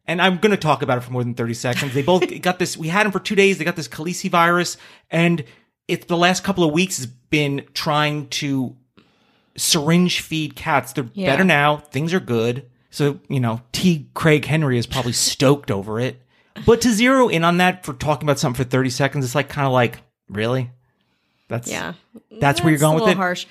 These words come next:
Speaker 1: It's a
Speaker 2: I
Speaker 1: little
Speaker 2: keep
Speaker 1: bit much, but I get not, listen, you don't wanna hear about things, you don't wanna hear 'em. I get that. But
Speaker 2: Mm-hmm.
Speaker 1: to, to reference that one thing that was so short, and I believe non-egregious, is, says more about you than it does about me.
Speaker 2: Yeah. I-, if they're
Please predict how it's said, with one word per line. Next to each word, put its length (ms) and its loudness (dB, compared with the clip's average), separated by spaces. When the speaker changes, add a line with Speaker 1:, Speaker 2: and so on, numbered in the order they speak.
Speaker 1:
It's 140 -10
a 40 0
Speaker 2:
I 40 4
Speaker 1:
little 140 4
Speaker 2:
keep 80 2
Speaker 1:
bit 40 0
much, 240 4
but 80 4
I 80 6
get 340 2
not, 280 0
listen, 220 -4
you 60 -6
don't 120 -2
wanna 140 -2
hear 160 -2
about 260 2
things, 320 -4
you 60 -6
don't 140 0
wanna 140 0
hear 220 0
'em. 120 -4
I 80 -2
get 300 -4
that. 280 2
But 140 2
Speaker 2:
Mm-hmm. 380 0
Speaker 1:
to, 300 -20
to 100 0
reference 440 0
that 240 2
one 200 0
thing 320 -2
that 120 0
was 120 -4
so 220 -4
short, 640 -6
and 120 2
I 140 4
believe 320 0
non-egregious, 960 -2
is, 560 0
says 300 2
more 140 2
about 420 2
you 240 0
than 140 -6
it 100 -10
does 180 -4
about 300 -8
me. 260 -18
Speaker 2:
Yeah. 520 -6
I-, 160 2
if 140 -2
they're 420 2